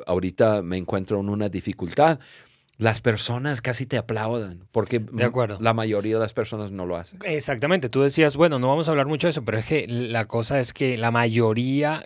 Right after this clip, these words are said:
Speaker 2: que debe dinero cuando se encuentra en la imposibilidad de pagarlo, no va y le da la cara al acreedor.
Speaker 1: Al contrario, se esconde.
Speaker 2: Claro, exacto. Tú no escuchas chistes de, de los hijos de,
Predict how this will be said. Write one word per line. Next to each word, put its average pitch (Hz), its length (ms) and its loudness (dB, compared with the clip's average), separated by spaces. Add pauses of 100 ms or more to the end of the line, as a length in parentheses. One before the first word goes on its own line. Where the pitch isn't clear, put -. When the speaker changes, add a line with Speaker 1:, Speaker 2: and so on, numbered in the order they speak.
(100)
Speaker 2:
que 113 220 -4
debe 120 420 2
dinero 110 640 -2
cuando 107 380 -2
se 110 380 -2
encuentra 123 500 0
en 120 120 -2
la 120 140 0
imposibilidad 123 840 2
de 139 80 0
pagarlo, 185 440 4 (320)
no 143 260 2
va 165 200 4
y - 20 2
le 226 120 0
da 135 120 2
la 117 140 0
cara 117 160 2
al 117 80 0
acreedor. 120 440 2
Speaker 1:
Al 117 120 2
contrario, 139 400 8
se - 100 8
esconde. - 460 8
Speaker 2:
Claro, 247 560 8
exacto. 180 420 6
Tú 180 160 4
no 220 80 6
escuchas 214 380 4
chistes 226 400 4
de, 180 300 2
de 160 140 4
los 151 200 2
hijos 175 220 4
de, 196 140 2